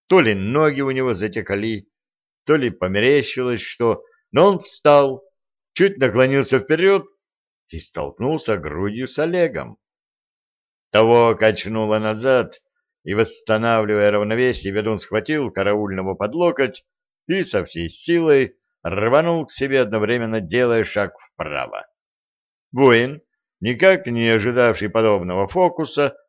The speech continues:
наклонился, взмахнул руками, пытаясь удержать равновесие на краю обрыва, и рыбкой нырнул вниз. Второй изумлённо вскочил, осторожно подступил к краю,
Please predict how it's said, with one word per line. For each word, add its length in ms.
наклонился, 1000
взмахнул 540
руками, 640
пытаясь 480
удержать 520
равновесие 920
на 120
краю 380
обрыва, 600
и 340
рыбкой 840
нырнул 540
вниз. 520
Второй 440
изумлённо 500
вскочил, 640
осторожно 580
подступил 680
к 180
краю, 640